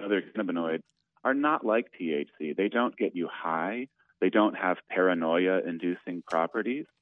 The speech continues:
They don't modulate emotional perception and create kind of reinforcement or addictive values. Uh, C B D just actually isn't anxiogenic. It's not one of those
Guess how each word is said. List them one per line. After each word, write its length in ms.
They 100
don't 320
modulate 580
emotional 640
perception 680
and 160
create 460
kind 120
of 100
reinforcement 840
or 120
addictive 480
values. 520
Uh, 260
C 120
B 140
D 200
just 220
actually 540
isn't 360
anxiogenic. 840
It's 180
not 260
one 100
of 80
those 220